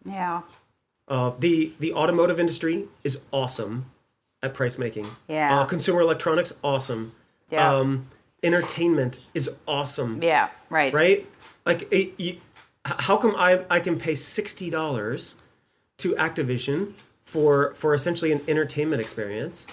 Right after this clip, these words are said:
Speaker 1: Mm-hmm.
Speaker 2: but yet I'm not willing to pay twenty dollars a pound for something that, uh, will truly keep my fa-, family, uh,
Speaker 1: Right.
Speaker 2: healthy and, and fueled?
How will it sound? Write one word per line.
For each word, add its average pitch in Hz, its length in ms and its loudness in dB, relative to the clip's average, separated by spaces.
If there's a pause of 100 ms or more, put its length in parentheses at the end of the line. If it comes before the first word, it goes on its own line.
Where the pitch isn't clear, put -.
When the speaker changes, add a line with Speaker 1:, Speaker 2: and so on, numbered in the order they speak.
(160)
Speaker 1:
Mm-hmm. 190 420 -8
Speaker 2:
but 165 160 4
yet 160 180 4
I'm 156 120 4
not 151 280 0
willing 147 240 2
to 131 60 -4
pay 139 140 -2
twenty 135 280 0
dollars 123 240 -2
a - 20 -10
pound 123 340 -4
for 120 60 -10
something 120 380 -4
that, 113 260 -6
uh, 113 280 -6 (280)
will 117 320 -6
truly 143 460 -6
keep 123 260 -8
my 113 200 -4
fa-, 110 260 -10 (240)
family, 110 420 -4
uh, 120 380 -8 (300)
Speaker 1:
Right. 131 340 -2 (540)
Speaker 2:
healthy 135 400 -2
and, 123 160 0
and 123 160 -2
fueled? 156 420 -8